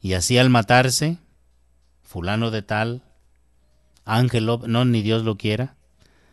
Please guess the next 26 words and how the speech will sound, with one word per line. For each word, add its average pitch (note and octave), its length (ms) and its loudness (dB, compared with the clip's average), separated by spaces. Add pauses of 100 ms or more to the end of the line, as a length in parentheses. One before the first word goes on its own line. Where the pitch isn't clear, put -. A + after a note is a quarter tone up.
(400)
dejará G2 760 -2
de G2 220 -4
ser - 400 -4 (100)
humano. F#2+ 480 0 (960)
Pero D#3 200 4
no A3 140 6
sabemos F#3+ 480 4
si E3+ 80 2
dejará D3 580 0
de B2 220 0
ser C#3+ 220 0
totalmente, A#2 760 -2 (760)
porque, A2 560 0 (800)
y G#2 200 -2
si G2+ 160 0
resulta C#3+ 640 0
que C3 160 0
después C#3 500 -2
de D3 120 0
esta C3 220 -2
vida C3+ 520 0
algo C#3 260 0
subsiste, D#3+ 840 -4 (1400)
qué A#2 140 -6
chasco, B2+ 500 -2
¿verdad? A2 380 -10